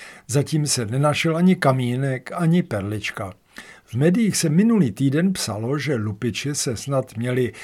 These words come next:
ozvat bezpečnostní agentuře, která policii vyšetřováním pomáhá.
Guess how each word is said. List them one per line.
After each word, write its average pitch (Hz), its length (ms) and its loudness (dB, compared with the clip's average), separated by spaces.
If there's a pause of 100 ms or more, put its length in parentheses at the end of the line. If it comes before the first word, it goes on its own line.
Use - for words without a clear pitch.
(140)
ozvat 120 460 -2
bezpečnostní 113 880 -4
agentuře, 175 840 0 (280)
která 110 320 -4
policii 123 720 -2 (360)
vyšetřováním 120 840 -2
pomáhá. 127 560 0